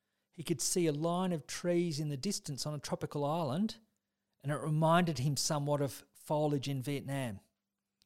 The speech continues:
So he's triggered, even though in a very different setting. So that's the thing. Trying to block out trauma memories doesn't just work. It can be hearing a certain word even, seeing someone who looks a bit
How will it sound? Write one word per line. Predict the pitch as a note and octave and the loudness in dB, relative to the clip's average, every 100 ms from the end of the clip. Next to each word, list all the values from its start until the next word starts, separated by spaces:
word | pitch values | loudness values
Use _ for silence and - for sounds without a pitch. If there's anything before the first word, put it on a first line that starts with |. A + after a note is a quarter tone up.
| _ | _
So | - D#3+ | -2 0
he's | D3+ | 0
triggered, | - - A#3 - - - _ _ _ _ | 0 2 4 2 -2 -18 _ _ _ _
even | E3+ F#3+ F3 | 4 4 4
though | |
in | D3+ | 2
a | D3+ | 0
very | C3 E3 | 0 -2
different | D3+ D#3+ C3+ - | -2 -4 -6 -2
setting. | - D#3+ A#2 - - - | 0 0 -2 -8 -20 -8
So | - F#3 | 0 2
that's | A3+ - | 2 0
the | F#3+ | -4
thing. | - G3 D3+ - - _ _ - | 0 0 0 -4 -20 _ _ -6
Trying | - A3 A#3+ | 2 4 6
to | F#3 | 4
block | C3 F#3+ - | 6 4 6
out | F3 D#3 - | 2 0 -2
trauma | - G3+ G3 | 2 6 6
memories | D3+ C#3+ D3+ D#3 | 4 4 2 0
doesn't | - D#3 D#3 | 0 0 0
just | C#3+ D3 - | -2 -2 2
work. | D#3 C3+ G#2 - - _ _ _ _ _ _ - | 4 4 0 -10 -16 _ _ _ _ _ _ -8
It | - | 0
can | F#3+ D#3 | 2 4
be | F3 F3 E3+ D#3 _ _ | 6 8 6 0 _ _
hearing | G3 G#3 G3+ F3 | 10 10 10 6
a | |
certain | C#3 - F#3+ E3 D#3 | 4 6 6 6 4
word | D3+ F#3+ G#3+ G3+ | 8 12 12 12
even, | F3 C3+ B2 - - | 8 4 -2 -6 -8
seeing | - - G#3 G3 | 0 4 6 4
someone | - G3 F#3 E3 | 2 2 2 4
who | C3+ F3 | 4 6
looks | E3+ A3 - | 4 4 2
a | E3 | 2
bit | D#3 | -2